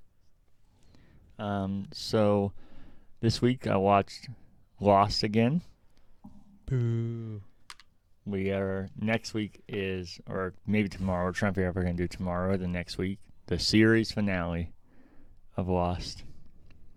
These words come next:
Speaker 1: Um,
Speaker 2: Are you sad?
Speaker 1: I am.
Speaker 2: Of course you are.
Speaker 1: I'm sad 'cause Lost will be over. I'm sad 'cause I know what happens. Um,
Speaker 2: Oh, spoilers.
Speaker 1: Nope. And it actually,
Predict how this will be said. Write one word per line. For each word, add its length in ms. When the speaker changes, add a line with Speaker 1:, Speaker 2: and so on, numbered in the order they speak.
Speaker 1:
Um, 640
Speaker 2:
Are 60
you 40
sad? 380
Speaker 1:
I 120
am. 360
Speaker 2:
Of 60
course 300
you 100
are. 100
Speaker 1:
I'm 120
sad 280
'cause 120
Lost 400
will 60
be 160
over. 500
I'm 140
sad 280
'cause 100
I 40
know 220
what 140
happens. 720
Um, 440
Speaker 2:
Oh, 260
spoilers. 400
Speaker 1:
Nope. 280
And 540
it 100
actually, 600